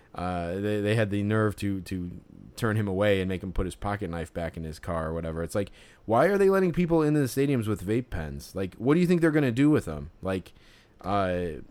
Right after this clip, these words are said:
you know, I, I don't know. So, like, they, they need to, like, ban those. Uh, of all the shit,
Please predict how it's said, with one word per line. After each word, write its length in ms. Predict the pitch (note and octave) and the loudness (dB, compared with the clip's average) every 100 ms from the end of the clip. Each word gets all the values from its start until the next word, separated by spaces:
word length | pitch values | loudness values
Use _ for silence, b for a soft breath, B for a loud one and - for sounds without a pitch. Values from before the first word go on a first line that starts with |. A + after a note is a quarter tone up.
| - - - - - | -20 -20 -20 -20 -16
you 220 | A#2 A2+ | -4 -2
know, 260 | G2 F2 B1 | -2 -4 -4
I, 280 | G#2 A2 A#2 | -6 -2 0
I 40 | |
don't 120 | A2+ | 2
know. 200 | A2 F#2 | 2 0
So, 180 | E2+ G#2+ | -2 -2
like, 180 | G#2 F#2+ | 0 0
they, 160 | A#2+ B2+ | 0 0
they 180 | A#2+ C#3 | 0 0
need 200 | E3 D#3+ | 0 0
to, 100 | C3+ | 0
like, 260 | F#2+ E2+ | 0 0
ban 300 | F2+ G#2+ G#2 | -4 0 0
those. 420 | F2+ D2 D2 D2 | -2 -4 -8 -10
Uh, 260 | - F2 E2+ A2 | -10 -6 -6 -2
of 160 | B2+ C#3 | 2 4
all 140 | E3 | 4
the 140 | E3 | 4
shit, 440 | C#3 - - E3+ | -2 -6 0 0